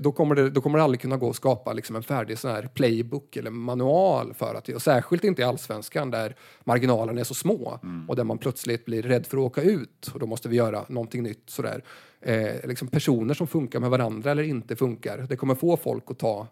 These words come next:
Speaker 1: beslut igen och så
Speaker 2: Mm.
Speaker 1: gäller någonting annat. Nu ska
Speaker 2: Mm.
Speaker 1: vi satsa ungt. Vad kul, det går bra för vår unga satsning. Då kan vi sälja några av de unga. Ja, plötsligt, vad har nu Blåvitt Allsvenskans äldsta elva om alla de här fyra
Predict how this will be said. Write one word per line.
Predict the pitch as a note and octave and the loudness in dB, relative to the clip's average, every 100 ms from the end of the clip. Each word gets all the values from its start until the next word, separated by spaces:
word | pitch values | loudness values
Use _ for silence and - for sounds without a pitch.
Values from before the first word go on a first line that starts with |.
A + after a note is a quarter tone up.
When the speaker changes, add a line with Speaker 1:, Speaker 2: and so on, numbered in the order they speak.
| _ | _
Speaker 1:
beslut | C3+ B2 D3+ E3+ - | -6 2 4 4 0
igen | B2 G#2 | 0 -2
och | A#2 | -4
så | E3+ | 0
Speaker 2:
Mm. | |
Speaker 1:
gäller | D#3 B2+ | 2 2
någonting | A#2+ A2+ B2 | 0 -2 -2
annat. | G#2+ A#2 G#2+ | -4 -8 -2
Nu | - | 0
ska | C#3+ | 2
Speaker 2:
Mm. | D#3 | 0
Speaker 1:
vi | |
satsa | C#3 C3+ B2+ | -2 -4 2
ungt. | C3 B2 A2 - - - | 2 2 -2 -16 -20 -10
Vad | - | -2
kul, | - G#3+ - | 2 4 4
det | |
går | C3+ | 2
bra | C3 E3+ | 4 2
för | F#3 | 0
vår | D3+ | 2
unga | D3+ B2 | 2 2
satsning. | A#2+ B2 - - | 0 -4 -6 -12
Då | C3 | -4
kan | C#3+ | 0
vi | |
sälja | C#3 D3 C#3 | 2 4 4
några | C3+ | 4
av | A#2 | 2
de | B2 | -2
unga. | A#2 A#2 - - _ | -4 -8 -12 -20 _
Ja, | B2+ | 0
plötsligt, | - D3 - E3 D#3 | 4 4 4 0 2
vad | C#3+ | 4
har | C3+ | 6
nu | D3 | 6
Blåvitt | F3 D3+ C3 C3+ - - - - - - | 4 4 4 2 -4 -14 -16 -20 -20 -6
Allsvenskans | D3+ B2+ A#2+ B2 | -2 0 0 -2
äldsta | D3+ B2+ C3 | -2 -2 2
elva | D3+ A#2+ A2+ | 4 4 4
om | G#3 G#3+ | 2 4
alla | D3 | 2
de | B2 | 2
här | A#2+ | 0
fyra | - A2+ | -4 -4